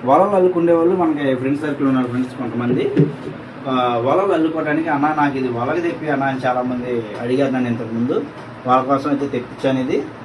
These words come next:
సిక్స్టీ ఎంఎం, ఎయిటీ ఎంఎం అయితే ఇవి అవైల-, అవైలబుల్గా ఉన్నాయి. ఇది వచ్చేసి ఇవి కూడా స్టాక్ లిమిటెడ్గానే ఉన్నాయి, త్వరగా అయిపోతాయి, ఆర్డర్గా పెట్టుకోవాలనుకున్న వాళ్ళు త్వరగా పెట్టుకోండి. ఈ, ఇది ఎయిటీ ఎంఎం అంటే వన్ ఎయిటీ ఎల్బీ,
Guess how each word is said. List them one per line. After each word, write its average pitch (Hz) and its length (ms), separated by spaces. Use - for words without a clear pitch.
సిక్స్టీ 151 300
ఎంఎం, 156 580
ఎయిటీ 147 220
ఎంఎం 147 360
అయితే 139 180
ఇవి 139 140
అవైల-, 127 320
అవైలబుల్గా 143 460
ఉన్నాయి. 135 500
ఇది 139 160
వచ్చేసి 160 340
ఇవి 151 260
కూడా 160 140
స్టాక్ 147 280
లిమిటెడ్గానే 139 500
ఉన్నాయి, 131 240
త్వరగా 135 320
అయిపోతాయి, 131 500
ఆర్డర్గా 127 360
పెట్టుకోవాలనుకున్న 127 760
వాళ్ళు 147 120
త్వరగా 120 260
పెట్టుకోండి. 123 420
ఈ, 127 80
ఇది 143 140
ఎయిటీ 151 460
ఎంఎం 165 340
అంటే 165 180
వన్ 156 300
ఎయిటీ 165 220
ఎల్బీ, 143 380